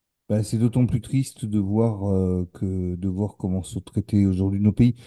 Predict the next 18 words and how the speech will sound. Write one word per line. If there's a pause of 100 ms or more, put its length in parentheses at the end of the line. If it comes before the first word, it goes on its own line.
(200)
parce
que (1400)
il
y
a,
il
y
a
un
côté
ex-, (960)
très
irréversible
là-dedans.
Se
dire,
il
faudra